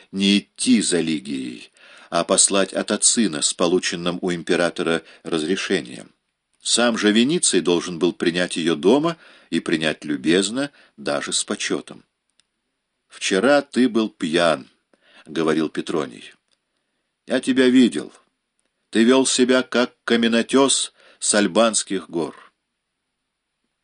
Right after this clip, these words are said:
Не слишком настойчив. Помни, что хорошее вино надо пить медленно. Знай также, что желать приятно, но ещё приятнее быть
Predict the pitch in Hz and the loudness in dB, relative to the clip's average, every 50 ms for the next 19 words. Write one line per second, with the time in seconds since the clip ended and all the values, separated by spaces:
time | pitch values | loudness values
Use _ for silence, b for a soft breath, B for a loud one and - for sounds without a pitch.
0 | _ _ - 87 95 104 95 82 104 117 117 - - - 120 113 110 113 110 - | _ _ -6 -2 0 0 0 2 0 0 0 0 -2 -2 -2 0 0 0 0 0
1 | - - 107 110 110 101 - - - - - - - - - - _ _ _ _ | 0 2 2 2 2 2 0 -4 -8 -10 -14 -18 -20 -20 -20 -20 _ _ _ _
2 | _ _ _ _ _ _ b b b b - 98 107 127 123 123 120 117 - - | _ _ _ _ _ _ b b b b 0 4 4 4 4 4 2 0 0 0
3 | 120 110 - - 107 98 95 104 131 147 - - 151 156 151 143 139 143 131 113 | 0 0 2 2 4 4 6 6 6 4 2 2 4 4 4 4 4 2 2 2
4 | 101 87 73 64 B B B B B B - 82 90 95 98 110 110 - 120 117 | 2 0 0 -2 B B B B B B -4 -2 -2 0 0 -2 0 0 0 0
5 | - - 87 85 90 104 107 113 117 120 113 101 80 67 - _ _ _ _ _ | 0 -2 -4 -2 -2 -2 -2 -2 -6 -6 -6 -8 -10 -12 -14 _ _ _ _ _
6 | _ _ _ _ _ _ _ _ _ _ _ _ B B B B B B B 85 | _ _ _ _ _ _ _ _ _ _ _ _ B B B B B B B -4
7 | 80 85 104 120 135 147 147 - 143 135 110 82 87 90 - - - - 104 104 | 0 4 4 4 4 4 2 2 2 2 2 0 -2 -2 -2 -2 -2 0 2 4
8 | 104 101 101 - - 101 - 90 98 95 92 107 123 131 - - - - 92 87 | 4 4 2 0 -4 -4 0 2 2 4 4 4 2 0 -2 -4 -4 -2 0 2
9 | 82 78 78 78 76 - - - 107 127 151 165 160 _ _ _ _ _ _ _ | 2 2 2 2 0 -2 -6 -8 -8 -8 -8 -8 -12 _ _ _ _ _ _ _
10 | _ _ _ _ _ _ 76 78 76 - - - - 98 85 82 - - 87 98 | _ _ _ _ _ _ -6 -4 -4 -2 -2 -2 0 0 0 0 0 -2 0 0
11 | 98 98 104 104 107 - - 107 107 107 98 80 80 80 82 - - - b | 2 2 2 0 0 -4 -6 -4 -2 -2 -2 0 0 -2 -2 -2 -6 -12 b